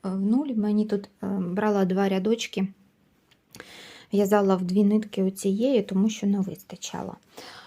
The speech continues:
Ну, дов'язала ж рукави, почала зшивати. Е, ш-, вшила один рукав, і я розумію, що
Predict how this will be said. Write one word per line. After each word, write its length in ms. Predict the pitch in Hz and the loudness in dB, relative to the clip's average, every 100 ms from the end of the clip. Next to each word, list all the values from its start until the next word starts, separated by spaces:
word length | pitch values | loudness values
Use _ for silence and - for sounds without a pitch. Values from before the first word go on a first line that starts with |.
| - - _ | -20 -20 _
Ну, 140 | 294 381 | -6 4
дов'язала 600 | 277 226 254 233 254 240 | 4 4 0 0 0 0
ж 100 | 226 | 0
рукави, 400 | 226 226 220 330 | -2 -2 -2 -2
почала 440 | - 233 226 226 | -4 -8 -4 -4
зшивати. 760 | 277 - 262 254 165 - - 196 - - | -4 -6 -6 -6 -10 -10 -10 -10 -6 -4
Е, 640 | - 190 175 175 175 185 | -2 -4 -6 -6 -6 -8
ш-, 220 | 196 - | -8 -10
вшила 440 | 220 - 262 214 | -8 -2 -2 -2
один 260 | 185 202 196 | -2 -2 -2
рукав, 420 | 180 - 247 480 - | -4 -4 -2 -2 0
і 120 | 190 | 0
я 160 | 226 | 2
розумію, 720 | 240 196 196 202 170 165 190 330 | 2 0 0 0 0 -2 -6 -4
що 460 | - - 196 160 | -6 -4 -4 -4